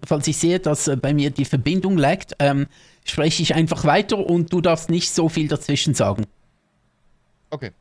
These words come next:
Speaker 2: okay, dann, dann probieren wir das mal. Ähm, es ist schade, dass du so viele Lags hast. Ich mach mal ganz schnell, bevor du anfängst, einen kleinen, kleinen Test.
Speaker 1: Ja, ich hab wirklich
Speaker 2: Ich schau mal, ob
Speaker 1: enorm
Speaker 2: meine
Speaker 1: viele
Speaker 2: Verbindung
Speaker 1: heute.
Speaker 2: ist.
Speaker 1: Und gerade in den letzten Minuten ist es noch viel stärker geworden. Hatte ich sicher,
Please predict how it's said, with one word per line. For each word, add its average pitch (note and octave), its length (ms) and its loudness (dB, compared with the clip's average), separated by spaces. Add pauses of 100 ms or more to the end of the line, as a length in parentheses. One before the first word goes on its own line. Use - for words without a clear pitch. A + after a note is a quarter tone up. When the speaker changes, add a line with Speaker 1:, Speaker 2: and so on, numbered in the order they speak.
(160)
Speaker 2:
okay, D3 220 -6
dann, B2+ 220 -4
dann D3+ 140 -6
probieren D#3 280 -8
wir A3 80 -10
das G#3+ 160 -10
mal. A3+ 160 -12 (600)
Ähm, C#3 400 0 (100)
es C3+ 120 -12
ist - 100 -8
schade, E3+ 280 -4
dass E4 180 -10
du F#3 80 -10
so F3+ 100 -12
viele C#3 220 -8
Lags C#3 300 -10
hast. A2+ 200 -8
Ich A2 100 -16
mach C3 140 -6
mal F3 220 -6
ganz D3+ 200 -10
schnell, E3+ 240 -8
bevor D#3 260 -12
du D3 80 -10
anfängst, E3 520 -14
einen C#3 80 -16
kleinen, C3 540 -10
kleinen A2+ 260 -10
Test. - 360 -10 (160)
Speaker 1:
Ja, D#3+ 120 4
ich A3 120 -2
hab E3 100 2
wirklich F#3+ 400 0
Speaker 2:
Ich D3+ 60 4
schau C#3 80 6
mal, C3 80 4
ob C3+ 60 4
Speaker 1:
enorm F3 160 4
Speaker 2:
meine A3+ 140 4
Speaker 1:
viele G3+ 280 0
Speaker 2:
Verbindung D3 180 2
Speaker 1:
heute. G2+ 120 -2
Speaker 2:
ist. B2 100 -2
Speaker 1:
Und D3 280 0
gerade E3+ 320 2
in E3+ 100 0
den D3 120 0
letzten F3+ 260 2
Minuten E3 260 2
ist D#3 120 0
es - 60 -6
noch D3+ 120 0
viel E3 240 0
stärker G3 440 0
geworden. F3 340 0
Hatte C3 200 -2
ich - 80 -6
sicher, - 380 -4